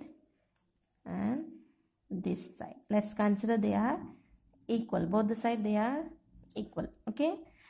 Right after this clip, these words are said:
so we have constructed such a way that both sides are equal. So let's write down that in the construction. Draw P Q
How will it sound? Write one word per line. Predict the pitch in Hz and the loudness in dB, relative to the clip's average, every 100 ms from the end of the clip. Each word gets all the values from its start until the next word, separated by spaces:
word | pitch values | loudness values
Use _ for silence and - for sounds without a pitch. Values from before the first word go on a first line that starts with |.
| - | -18
so | - - 240 262 240 - - _ _ - - - - - - | -10 0 2 2 0 -6 -18 _ _ -20 -20 -20 -20 -16 -4
we | 226 | -2
have | 220 240 262 - | 0 0 -2 -2
constructed | 220 214 214 240 240 247 254 339 - | 2 2 4 0 2 4 4 4 0
such | - 214 208 - | -4 0 0 2
a | |
way | 233 233 381 | 2 2 2
that | 226 196 | 2 4
both | 214 220 - | 2 2 -2
sides | - 202 208 226 - | 0 2 2 0 0
are | 240 294 359 - _ _ _ - | 2 2 -2 -10 _ _ _ -4
equal. | 233 233 - 214 277 320 | -2 -2 0 2 2 0
So | - 240 | -4 -2
let's | 220 220 226 - - | 0 0 0 -6 -2
write | 202 208 208 | 2 2 4
down | 233 240 | 4 6
that | 214 202 | 4 2
in | 208 196 | 4 4
the | 240 392 - | 4 2 2
construction. | 226 226 - 165 - - - _ _ _ _ _ _ _ _ _ _ _ _ _ _ _ _ _ _ _ _ _ _ _ _ _ _ _ 190 | 2 2 0 -4 -6 -12 -14 _ _ _ _ _ _ _ _ _ _ _ _ _ _ _ _ _ _ _ _ _ _ _ _ _ _ _ -4
Draw | 185 202 196 208 269 349 330 - _ _ _ _ _ _ _ _ _ | 0 2 2 2 2 -2 -6 -16 _ _ _ _ _ _ _ _ _
P | 247 269 262 | -2 -2 -2
Q | 202 196 208 254 339 330 | -2 0 0 0 -2 -4